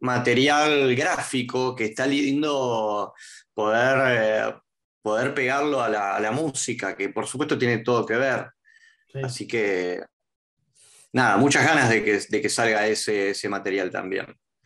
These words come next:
Speaker 2: Bien. Félix, para ir terminando y no, no robarte más tiempo, dejarte terminar de descansar, eh, del, del,
Speaker 1: No,
Speaker 2: del
Speaker 1: no,
Speaker 2: show y
Speaker 1: no.
Speaker 2: empezar a juntar pilas para el de hoy, el del dom-, el viaje a Rosario.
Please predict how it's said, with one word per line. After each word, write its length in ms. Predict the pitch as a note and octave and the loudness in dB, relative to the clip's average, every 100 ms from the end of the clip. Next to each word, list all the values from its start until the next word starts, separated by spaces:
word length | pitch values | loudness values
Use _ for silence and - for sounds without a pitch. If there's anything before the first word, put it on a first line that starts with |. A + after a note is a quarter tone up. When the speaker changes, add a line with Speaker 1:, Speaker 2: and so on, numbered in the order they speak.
| _ _ | _ _
Speaker 2:
Bien. 340 | C3+ B2+ A2 A2 _ _ _ _ - _ _ _ _ | -18 -18 -20 _ _ _ _ _ -20 _ _ _ _
Félix, 300 | A3 A3+ G3 | -2 -2 0
para 160 | F#3+ G3+ | 0 2
ir 180 | G#3 | 2
terminando 540 | F#3+ F#3 F3+ G3+ G#3 F#3+ | 2 2 0 0 0 0
y 60 | |
no, 220 | E3+ E3+ E3+ | -2 -4 -6
no 180 | E3+ E3+ | -4 -2
robarte 380 | E3+ F3 E3 | 0 0 -2
más 180 | E3 D#3 | -2 -4
tiempo, 600 | B2+ G3 G3 F3 E3 D3+ | 2 2 4 0 0 -2
dejarte 460 | C#3 C3+ D#3 D#3 D3+ | -4 -6 -6 -6 -6
terminar 400 | C#3 C#3 D3+ D#3 | -6 -6 -4 -4
de 100 | D3 | -4
descansar, 680 | C3+ C3 C#3 C3 E3 D3+ C#3+ | -6 -8 -10 -4 -2 -2 -6
eh, 300 | - B2+ B2 B2 | -10 -8 -8 -10
del, 280 | B2+ B2 B2+ | -10 -10 -6
del, 320 | C3+ C3+ C3+ | -6 -6 -2
Speaker 1:
No, 200 | A2 A#2+ | 0 2
Speaker 2:
del 60 | A#2+ | 4
Speaker 1:
no, 60 | A#2+ | 6
Speaker 2:
show 100 | G3+ | 6
y 40 | |
Speaker 1:
no. 60 | - | 6
Speaker 2:
empezar 360 | D#3+ - F#3 | 2 -2 0
a 60 | F#3 | 0
juntar 420 | E3+ E3 F3 F3 | -2 0 0 0
pilas 320 | G3+ G3 F3 | 0 2 2
para 220 | D3+ D3+ D3+ | 2 0 0
el 100 | D3+ | 0
de 120 | D#3+ | 0
hoy, 260 | A3 A3+ G3+ | 0 0 0
el 160 | D#3+ | 0
del 180 | D#3 D3 | -4 -8
dom-, 220 | D3 D#3+ | -10 -8
el 140 | D#3 D3 | -8 -2
viaje 280 | F3 F3+ E3 | 2 2 0
a 80 | |
Rosario. 680 | D#3+ D#3 - A#3 A#3+ B3 B3+ | -4 -6 0 0 2 2 0